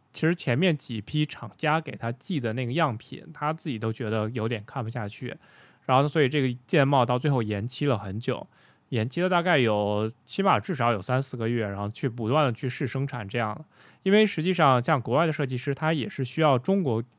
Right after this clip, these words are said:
中国厂家给他生产的。然后呢，从，他也不能去很，很，他要去工厂里面去监工的话也很麻烦。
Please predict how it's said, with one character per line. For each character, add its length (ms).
中 200
国 180
厂 180
家 200
给 100
他 60
生 200
产 240
的。 160
然 100
后 60
呢， 160
从， 400
他 160
也 100
不 280
能 220
去 760
很， 320
很， 240
他 120
要 140
去 140
工 200
厂 220
里 60
面 200
去 240
监 320
工 180
的 80
话 220
也 100
很 80
麻 220
烦。 180